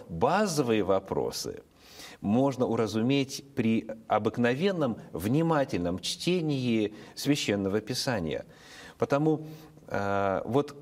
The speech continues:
к этому-то мы, собственно, и призваны, поскольку без Священного Писания каких-то, э, вот, э, правильных представлений о пророчестве, об апокалиптике, э, составить невозможно.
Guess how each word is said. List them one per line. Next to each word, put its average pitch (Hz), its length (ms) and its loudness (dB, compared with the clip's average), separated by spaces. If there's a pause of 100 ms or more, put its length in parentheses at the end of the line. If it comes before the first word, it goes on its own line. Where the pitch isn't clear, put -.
к - 60 -2
этому-то 151 380 2
мы, 143 160 2
собственно, 127 380 0
и 110 100 0
призваны, 107 600 2
поскольку 98 420 -2
без 139 320 0
Священного 110 580 0
Писания 98 800 0 (280)
каких-то, 104 680 2 (300)
э, - 100 -2
вот, 92 380 0
э, 87 320 0
правильных 135 540 0
представлений 113 760 0
о 107 260 2
пророчестве, 101 880 0
об 101 300 0
апокалиптике, 104 1000 0
э, 87 280 -2
составить 101 580 -2
невозможно. 117 720 -4